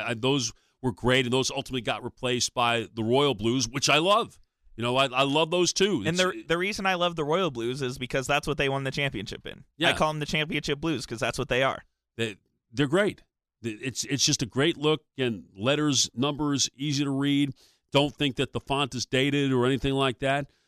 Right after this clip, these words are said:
Speaker 1: but timeless, keep it simple. You know, like what, what the Jazz did with their, you know, their third jersey and their, they, they, and, and
Speaker 2: The
Speaker 1: na-,
Speaker 2: rainbow
Speaker 1: and,
Speaker 2: court?
Speaker 1: well, and now they're putting, and,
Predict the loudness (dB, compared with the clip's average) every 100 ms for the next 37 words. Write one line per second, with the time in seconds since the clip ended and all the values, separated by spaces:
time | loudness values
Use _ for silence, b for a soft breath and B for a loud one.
0 | _ -2 -2 -2 _ _ -20 _ _ -6
1 | 2 4 4 4 2 0 -4 -8 _ _
2 | _ -2 -2 0 2 4 4 2 0 -2
3 | -4 _ _ -4 0 2 0 -4 _ _
4 | _ -2 -2 -2 -4 -2 -2 0 0 0
5 | 2 4 4 2 2 2 4 4 2 0
6 | 0 0 2 2 -2 -4 _ _ -2 0
7 | 0 0 -2 0 0 2 0 -2 -2 0
8 | 2 2 4 4 4 2 2 2 -2 -6
9 | -12 -12 -12 -20 _ -16 -16 -12 -4 -2
10 | 4 4 6 2 2 0 2 4 4 4
11 | 4 4 4 2 0 -2 -10 -12 -16 -18
12 | -18 -20 -14 -12 -12